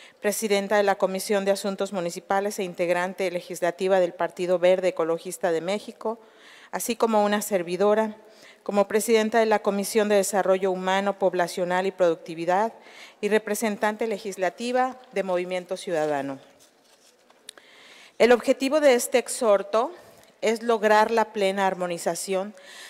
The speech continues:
de la normatividad municipal para la operación de los rastros municipales y los concesionados a particulares.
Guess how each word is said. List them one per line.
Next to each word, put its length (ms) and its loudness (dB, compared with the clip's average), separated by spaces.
de 140 6
la 100 6
normatividad 800 2
municipal 720 2
para 180 4
la 120 6
operación 580 0
de 80 2
los 180 -2
rastros 460 -4
municipales 840 0
y 120 0
los 240 4
concesionados 880 2
a 100 -2
particulares. 960 -4